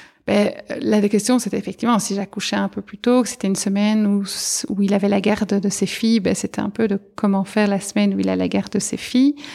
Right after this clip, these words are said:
Mais, euh, on s'était relativement, c'est, c'est, oui, c'était clair qu'il venait, qu'il venait avec moi.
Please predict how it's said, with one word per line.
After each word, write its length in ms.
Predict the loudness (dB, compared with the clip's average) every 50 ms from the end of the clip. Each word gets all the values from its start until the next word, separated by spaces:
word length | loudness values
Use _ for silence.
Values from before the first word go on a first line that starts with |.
| -16 -16 -16 -18 -18 -20 -20 -20 -20 _ _ _ _
Mais, 500 | 2 4 4 6 6 6 6 6 6 6 4
euh, 440 | 4 4 4 4 4 4 2 2 2
on 100 | 2 0
s'était 380 | 0 0 -2 -2 0 0 0 2
relativement, 880 | 2 2 2 2 0 -2 -4 -4 -4 -2 0 0 0 0 -2 -4 -6 -8
c'est, 200 | -10 -10 -12 -14 -14 _
c'est, 160 | -20 -20 _ _ -12 -4 -2
oui, 120 | -2 -2
c'était 220 | -2 -6 -8 -8 -6
clair 220 | -4 -2 -2 -2 0
qu'il 140 | -2 -2 0
venait, 320 | 0 0 0 0 -2 -4
qu'il 160 | -4 -2 -2
venait 140 | 0 0 0
avec 220 | 0 -2 -4 -2 0
moi. 180 | -2 -2 -2